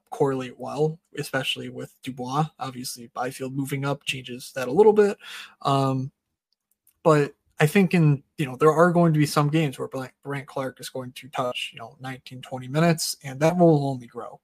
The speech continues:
It won't shrink it from here, here out. He obviously looks incredible out on the ice, um, and it's just a matter of time.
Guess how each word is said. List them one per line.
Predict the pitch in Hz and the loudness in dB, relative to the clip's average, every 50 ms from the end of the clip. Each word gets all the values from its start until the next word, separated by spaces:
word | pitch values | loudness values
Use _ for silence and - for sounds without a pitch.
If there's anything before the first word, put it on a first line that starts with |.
| _ | _
It | - 139 135 | -10 -4 0
won't | 147 151 151 147 | 0 0 0 -2
shrink | - - 135 135 143 - | -6 -10 -10 -10 -10 -12
it | 151 - _ | -14 -18 _
from | - 147 143 139 | -8 -6 -4 0
here, | 147 147 147 147 160 - - | 0 0 0 -2 -4 -4 -2
here | 156 151 147 | -2 0 2
out. | 147 147 143 - 135 131 - | 2 0 0 -2 -6 -10 -16
He | - 135 123 | -16 -16 -14
obviously | 113 - 123 127 127 131 127 127 - - 123 117 117 | -10 -8 -8 -8 -8 -10 -12 -10 -10 -12 -12 -12 -14
looks | 123 123 123 123 120 - - - - - - _ | -12 -12 -10 -12 -10 -10 -12 -12 -12 -14 -16 _
incredible | 127 123 - - 123 123 139 139 160 160 160 156 - - - - - - - - - - - - - | -20 -16 -10 -8 -6 -6 2 4 6 6 6 6 2 -4 -14 -16 -16 -16 -16 -18 -20 -20 -20 -4 2
out | 156 165 170 | 4 6 6
on | 170 170 170 | 6 6 6
the | 170 170 | 6 6
ice, | 170 170 170 170 - - - - - - _ - | 4 4 2 0 -2 -4 -8 -10 -12 -14 _ -10
um, | 135 - - 127 127 | -10 -10 -8 -10 -10
and | 135 139 147 | -4 -4 -2
it's | 147 - | 0 0
just | 160 151 - | 0 0 0
a | 151 | 0
matter | 143 127 127 127 120 | -2 -2 -4 -8 -12
of | 117 120 - | -16 -18 -20
time. | - - - - 139 | -20 -20 -20 -20 -20